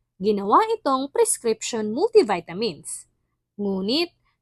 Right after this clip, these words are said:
dahil nabibili ito kahit walang reseta,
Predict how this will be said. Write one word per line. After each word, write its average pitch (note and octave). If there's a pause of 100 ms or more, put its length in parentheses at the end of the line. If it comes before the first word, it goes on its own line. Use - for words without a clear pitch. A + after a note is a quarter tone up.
dahil A4
nabibili G#3+
ito G#3+
kahit G3
walang G#3+
reseta, B3